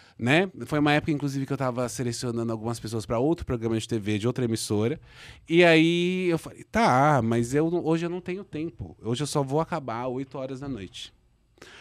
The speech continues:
Aí ele falou assim: "Ah, tá bom. Mas aí, eh,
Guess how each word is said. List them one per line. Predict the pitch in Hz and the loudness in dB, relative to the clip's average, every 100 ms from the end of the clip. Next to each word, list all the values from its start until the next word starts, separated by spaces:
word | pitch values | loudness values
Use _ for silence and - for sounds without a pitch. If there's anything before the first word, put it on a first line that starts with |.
| - - _ | -20 -20 _
Aí | 131 131 | 0 2
ele | 139 | 0
falou | - 165 | -2 -4
assim: | 151 - 190 | -4 -4 -4
"Ah, | 247 240 | -2 -2
tá | - 294 | -6 -8
bom. | 135 127 160 143 85 - _ - | -4 -2 0 -2 -4 -10 _ -8
Mas | 139 156 | -4 -2
aí, | 185 180 208 220 | -2 -2 -4 -4
eh, | 143 101 | -4 -4